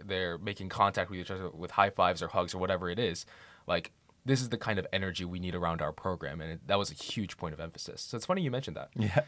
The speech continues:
Speaker 2: Um, by the way, a quick shout out to the volleyball team. Uh,
Speaker 1: Yes.
Speaker 2: just played today in essentially the Final Four of the N I V C, which is, like, the N I T for, for volleyball, and a great run to win th-, to win three games in the tournament. Unfortunately, it fell just short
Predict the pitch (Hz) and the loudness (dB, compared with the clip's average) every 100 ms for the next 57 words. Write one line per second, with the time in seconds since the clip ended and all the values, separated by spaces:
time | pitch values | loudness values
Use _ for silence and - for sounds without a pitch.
0 | - - 127 120 143 120 95 160 156 147 | 8 12 12 12 12 12 12 8 10 12
1 | 120 107 104 98 92 90 90 107 92 90 | 12 12 12 12 12 10 6 4 2 2
2 | - 92 85 - 147 - 139 127 113 110 | 4 4 4 8 6 12 12 12 12 12
3 | 104 98 95 - 104 120 123 101 - 104 | 12 8 4 2 4 6 6 6 10 12
4 | 101 - 95 95 92 87 92 85 - - | 10 6 4 4 4 6 6 4 -2 -20
5 | - - 110 110 101 98 98 104 92 90 | -20 4 10 12 10 8 2 2 2 2
6 | - 87 92 92 101 95 90 - 98 85 | 0 -2 0 0 2 4 4 2 -4 -4
7 | - 85 85 - 98 90 90 90 87 87 | -4 -6 -6 -6 -2 4 4 4 4 2
8 | 92 90 - - - - - 127 131 110 | 2 0 -4 -12 -20 -20 4 8 10 12
9 | 135 139 104 104 107 110 117 104 101 98 | 12 12 12 12 12 10 6 4 4 2
10 | - 110 107 113 104 107 101 98 98 101 | -2 -2 0 2 2 2 0 2 2 4
11 | 95 - 104 98 95 - 107 101 110 107 | 0 2 4 4 4 2 0 6 6 6
12 | 107 92 - 101 95 101 - 95 92 - | 4 4 6 6 6 2 2 2 0 -6